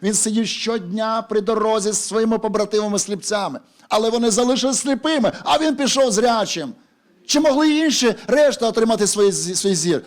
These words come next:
Могли. Чому не, не отримали? Не вірили, не знали, не просили, не, не гукали до Ісуса. Все. Ось що ми відрізняємося від решти людей.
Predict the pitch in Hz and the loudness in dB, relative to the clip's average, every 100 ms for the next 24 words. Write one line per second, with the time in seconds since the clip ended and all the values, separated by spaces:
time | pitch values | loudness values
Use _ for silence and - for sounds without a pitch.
0 | - 262 294 269 302 302 190 127 - _ | -2 2 4 4 4 4 2 -2 -12 _
1 | _ _ _ _ - 320 330 320 294 233 | _ _ _ _ -2 0 2 4 2 2
2 | 247 247 220 190 139 110 - _ 226 254 | 0 2 2 2 -2 -4 -14 _ 0 2
3 | 247 285 262 254 247 - - 202 196 208 | 4 4 4 4 2 -4 -4 0 0 2
4 | 262 254 247 240 - 190 214 202 202 - | 2 4 4 2 -6 -2 0 2 0 2
5 | 262 240 226 175 - _ 208 208 196 175 | 2 4 4 2 -8 _ -2 2 2 2
6 | 170 175 170 190 175 151 147 - 127 - | -2 -4 0 0 0 0 -2 -2 -6 -8
7 | - - - 214 220 165 - _ _ _ | -8 -6 0 2 4 2 -4 _ _ _
8 | _ _ _ 180 202 - 180 175 123 156 | _ _ _ -2 0 0 0 0 -2 -4
9 | 151 135 165 160 139 147 139 139 135 131 | -2 -2 -2 -2 -2 -4 -2 -2 -4 -4
10 | 127 127 120 | -4 -4 -4